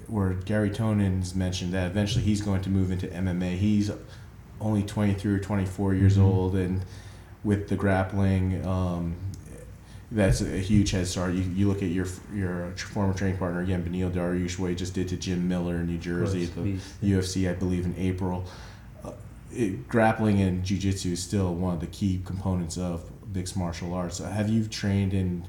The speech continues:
Speaker 1: any striking, as you said you'd want to dabble or eventually move on to M M A?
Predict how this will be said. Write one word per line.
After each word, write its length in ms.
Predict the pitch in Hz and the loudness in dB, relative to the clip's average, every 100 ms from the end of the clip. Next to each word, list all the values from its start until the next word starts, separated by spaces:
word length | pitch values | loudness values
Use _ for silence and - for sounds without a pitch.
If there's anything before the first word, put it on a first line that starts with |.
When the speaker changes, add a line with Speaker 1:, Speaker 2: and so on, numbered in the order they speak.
| - | -8
Speaker 1:
any 200 | 101 95 | -2 -2
striking, 520 | 90 92 92 95 95 | -2 -2 -2 0 0
as 280 | 92 90 - | 0 -4 -6
you 140 | 92 92 | -6 -4
said 280 | 98 92 | -4 -4
you'd 160 | 87 85 | -4 -4
want 280 | 90 87 90 | -4 -2 -2
to 60 | |
dabble 440 | 82 80 85 92 92 | -4 -2 -2 -2 -2
or 280 | 85 85 82 - - | -2 -4 -6 -12 -8
eventually 320 | 95 90 90 87 | -4 -2 -2 -2
move 180 | 87 | 0
on 160 | 85 85 | -2 -2
to 440 | 85 92 87 87 - - | -2 -2 -2 -4 -6 -6
M 120 | 92 | -4
M 160 | 92 92 | -2 0
A? 200 | 92 | 0